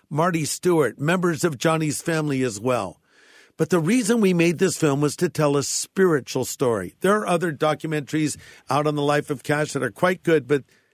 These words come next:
none of them do what this film does. We do talk about his musical career and his life and so forth. It's a very honest film, very straightforward,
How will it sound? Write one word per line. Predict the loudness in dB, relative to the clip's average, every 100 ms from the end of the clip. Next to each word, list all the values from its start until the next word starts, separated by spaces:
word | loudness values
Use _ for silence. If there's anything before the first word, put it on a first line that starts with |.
| _
none | -2 0
of | 0 0
them | -2 2
do | 2
what | 2
this | 2 -2
film | -2 -4 -2
does. | -4 -4 -4
We | -2
do | -2
talk | -2 -2 -4 -2
about | -2
his | -4 -4
musical | -6 -6 -8 -6
career | -4 0 2 2
and | 0
his | -6 -4
life | -2 -2 -4
and | -4
so | 0 0
forth. | 2 0 0 -2 _ _ _ _ _
It's | -6
a |
very | 0 2 4
honest | 2 2 0 0
film, | 0 2 0 -6 _ _ _
very | 0 0
straightforward, | -2 0 0 0 0 2 2 0